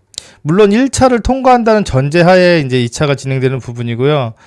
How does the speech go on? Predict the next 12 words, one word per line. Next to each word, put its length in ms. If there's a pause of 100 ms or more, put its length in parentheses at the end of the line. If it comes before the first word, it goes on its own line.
(340)
어, 600
일 160
차를 280
가볍게 360
통과하게 520
된다면 880 (420)
이 180
차 360
목표가 520
구간 300
같은 280
경우에는 800